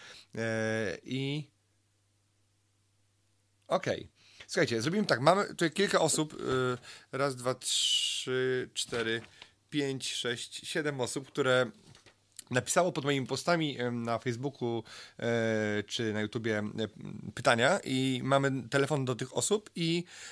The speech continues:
e, zadzwonimy do nich właśnie i zapytamy, o co, w czym możemy pomóc. Widzę, tutaj jest Szczecin, widzę, jest Opolen,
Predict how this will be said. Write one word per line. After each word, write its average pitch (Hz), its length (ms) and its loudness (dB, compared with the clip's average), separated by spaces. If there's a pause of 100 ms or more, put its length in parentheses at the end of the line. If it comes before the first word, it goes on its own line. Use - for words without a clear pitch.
e, 147 320 4
zadzwonimy 165 460 2
do 139 120 2
nich 135 180 -2
właśnie 123 480 -2
i 113 340 -4 (300)
zapytamy, 110 760 -6 (1160)
o 107 140 -4
co, - 400 -6 (120)
w - 140 -14
czym 147 120 -4
możemy 147 320 -2
pomóc. 123 280 -2 (320)
Widzę, 143 200 0
tutaj 139 200 2
jest 135 200 0
Szczecin, 151 580 -4
widzę, 120 160 -4
jest - 160 -6
Opolen, 135 460 -2